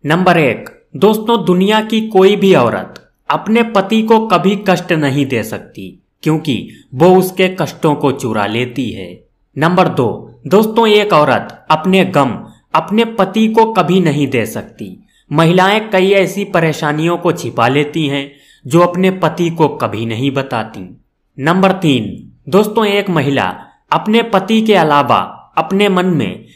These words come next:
किसी गैर मर्द को नहीं रखती। नंबर चार, दोस्तों, अगर हम धन की बात करें, तो वो अपने पति को कभी नहीं देती, वो हमेशा इसको छिपा कर रखती हैं।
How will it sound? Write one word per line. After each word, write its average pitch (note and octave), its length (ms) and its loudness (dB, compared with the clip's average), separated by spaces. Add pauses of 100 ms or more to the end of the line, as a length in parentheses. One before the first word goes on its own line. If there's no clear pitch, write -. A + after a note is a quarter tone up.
(160)
किसी F#3+ 280 2
गैर E3+ 360 2
मर्द D3+ 320 -2
को B2+ 200 -2
नहीं A2 320 -4
रखती। A2+ 580 -8 (440)
नंबर E3+ 320 0
चार, A#2 460 -2 (320)
दोस्तों, A3 380 2
अगर G#3 260 2
हम G#3 160 0
धन E3+ 260 0
की F#3 160 0
बात C3+ 340 2
करें, D#3+ 280 0 (280)
तो F#3 80 6
वो G3 220 4
अपने G#3+ 320 2
पति G#3 400 0
को G3+ 160 2 (100)
कभी E3 280 0
नहीं C#3 280 0
देती, G2 600 -8 (200)
वो F3 140 6
हमेशा E3+ 560 2
इसको E3+ 360 -2
छिपा A#2 400 -4
कर A#2 220 -4
रखती C3 360 -6 (100)
हैं। F2+ 300 -16